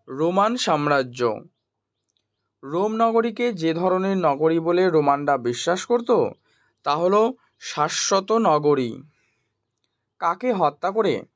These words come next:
রেমুলাস রোমের রাজা হন? কাকে? রেমাস। তাহলে রোমুলাস রোমের রাজা হন কাকে হত্যা করে?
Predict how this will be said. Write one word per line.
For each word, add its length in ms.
রেমুলাস 840
রোমের 440
রাজা 300
হন? 260
কাকে? 400
রেমাস। 800
তাহলে 200
রোমুলাস 760
রোমের 380
রাজা 260
হন 120
কাকে 320
হত্যা 320
করে? 300